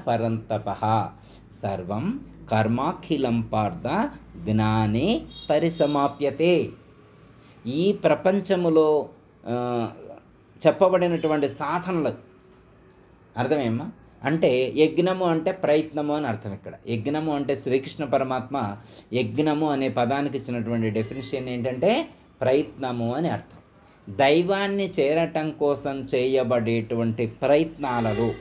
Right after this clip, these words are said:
సాధనలలో జ్ఞానము ద్వారా ప్రయత్నం చేయటం తేలికన్నారు.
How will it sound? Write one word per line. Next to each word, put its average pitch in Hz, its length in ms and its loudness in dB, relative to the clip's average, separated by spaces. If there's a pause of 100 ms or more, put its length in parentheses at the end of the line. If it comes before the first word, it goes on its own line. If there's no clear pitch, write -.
(560)
సాధనలలో 131 1120 2 (960)
జ్ఞానము 220 540 2
ద్వారా 180 360 6
ప్రయత్నం 151 480 0
చేయటం 143 400 0
తేలికన్నారు. 127 720 -2